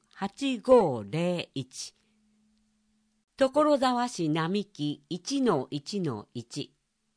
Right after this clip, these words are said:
編集。広報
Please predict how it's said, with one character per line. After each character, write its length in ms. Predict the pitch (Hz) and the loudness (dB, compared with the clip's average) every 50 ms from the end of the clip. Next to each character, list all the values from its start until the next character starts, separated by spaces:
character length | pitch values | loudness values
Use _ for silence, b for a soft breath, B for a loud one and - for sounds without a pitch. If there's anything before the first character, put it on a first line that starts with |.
| _ _ _ _ _ _ _ _ _ _ _ _ _ _ _ _ _ _ _ _ _ _ | _ _ _ _ _ _ _ _ _ _ _ _ _ _ _ _ _ _ _ _ _ _
編 320 | _ - 269 302 311 302 294 | _ 0 2 2 4 2 0
集。 520 | - - - 240 233 226 214 196 - - _ _ _ _ _ _ _ _ _ _ _ _ _ _ _ - | -2 -6 -4 -2 -2 0 0 0 -2 -4 _ _ _ _ _ _ _ _ _ _ _ _ _ _ _ 2
広 320 | - 262 277 262 262 254 - | 8 10 10 10 10 6 2
報 300 | - 196 202 202 196 | -2 0 0 0 -2